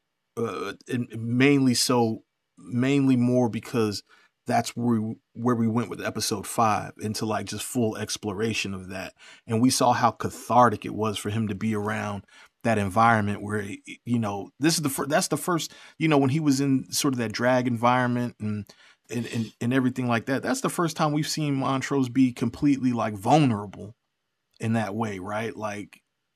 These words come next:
and he had to get his ass whooped and go all the way to the pits, right? Like, all the way to the bottom, the pits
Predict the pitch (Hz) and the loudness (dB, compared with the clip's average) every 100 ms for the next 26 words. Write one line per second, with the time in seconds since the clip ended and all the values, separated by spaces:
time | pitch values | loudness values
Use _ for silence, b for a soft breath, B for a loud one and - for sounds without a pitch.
0 | _ 113 107 180 156 139 123 120 117 95 | _ -4 -2 -2 0 2 0 0 -2 -2
1 | 110 123 123 - 120 110 - - 117 104 | -2 0 0 -2 -2 -4 -6 -14 -8 -6
2 | 98 120 117 113 127 117 117 117 - 104 | -2 -2 0 2 2 2 -2 -4 -6 -10
3 | 90 - 139 - - - 104 107 101 107 | -10 -6 -4 -4 -10 -10 -10 -8 -8 -12
4 | 101 90 - 127 127 123 120 107 101 117 | -12 -10 -2 0 0 -4 -4 -6 -4 -2
5 | 117 104 98 98 - 131 107 - | 0 -2 -8 -12 -6 -6 -6 -12